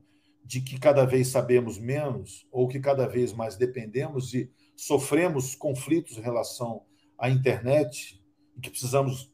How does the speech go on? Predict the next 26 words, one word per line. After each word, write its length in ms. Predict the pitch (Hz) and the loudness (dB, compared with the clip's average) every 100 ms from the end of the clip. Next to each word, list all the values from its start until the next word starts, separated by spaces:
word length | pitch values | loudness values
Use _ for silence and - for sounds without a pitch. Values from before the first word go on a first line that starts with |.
| _ | _
reavaliar 640 | 135 135 127 123 120 113 | 6 6 8 4 4 0
tudo 240 | - 127 113 | -2 -8 -2
isso, 360 | 147 - - _ _ _ _ | -2 -2 -10 _ _ _ _
é 100 | 131 | 2
a 100 | 139 | 2
questão 480 | 143 139 - 170 170 | 2 -4 0 0 2
da 140 | 156 | 2
positividade 1000 | 131 202 208 - - 151 139 143 143 139 | 4 8 8 8 0 0 4 4 2 0
tóxica 480 | 143 147 - - 139 | 4 4 2 -6 -6
que 140 | 139 | -6
permeia 560 | 135 156 127 123 147 143 | -6 -2 0 2 4 4
a 40 | |
internet, 680 | 127 131 104 98 110 104 - | 2 0 -6 -6 -4 -6 -6
né? 80 | 117 | -8
A 20 | |
imposição 760 | 127 156 143 131 - 175 185 - _ _ | -2 0 0 -2 -2 0 0 -4 _ _
do 140 | - 131 | -6 -2
pensamento 540 | 160 135 135 147 131 | 0 4 2 2 -2
positivo 600 | - 147 131 131 175 160 | 0 0 0 -4 2 2
como 200 | 131 156 | 2 0
a 60 | 151 | 4
única 260 | 180 185 165 | 4 4 2
solução 520 | - 156 135 151 151 | 0 0 0 -2 0
para 140 | 147 | 2
os 120 | 139 | 0
problemas, 600 | - 131 123 143 156 156 | 2 2 4 2 2 -6